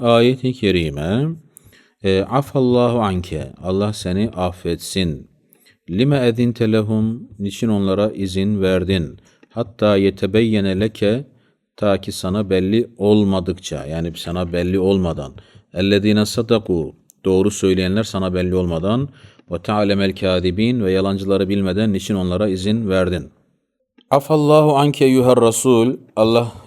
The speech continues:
e, senden, e, affetti. Ya burada afallahu affetsin şeklinde anlıyoruz. İçtihadeke fil izni lehum fit tehallüf.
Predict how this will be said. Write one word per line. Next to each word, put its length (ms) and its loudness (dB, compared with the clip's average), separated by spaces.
e, 260 2
senden, 640 0
e, 400 -2
affetti. 840 0
Ya 200 -4
burada 380 2
afallahu 680 2
affetsin 600 0
şeklinde 560 -4
anlıyoruz. 560 -2
İçtihadeke 960 2
fil 280 -4
izni 400 0
lehum 340 2
fit 280 -10
tehallüf. 540 2